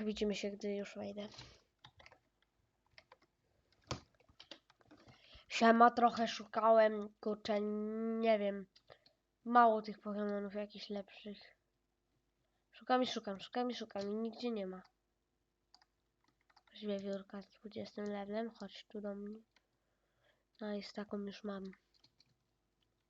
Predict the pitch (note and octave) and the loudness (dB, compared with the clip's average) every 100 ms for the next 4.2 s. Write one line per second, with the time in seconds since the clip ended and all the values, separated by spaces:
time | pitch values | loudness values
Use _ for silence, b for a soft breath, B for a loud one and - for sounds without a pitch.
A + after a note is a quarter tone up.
0 | _ _ _ _ _ _ - _ - _ | _ _ _ _ _ _ -20 _ -20 _
1 | _ F#5 _ _ _ _ - - _ - | _ _ _ _ _ _ -20 -20 _ -18
2 | - G#3+ G#3+ G#3+ G#3 G#3+ G#3+ G#3 G#3+ A3 | -2 6 8 8 6 2 2 -2 4 4
3 | G3+ G#3 G3+ G3+ G#3 G3 G3 - G3+ G#3 | 4 -2 -2 -2 -2 -2 -2 -2 -2 -2
4 | A3 - | -4 -8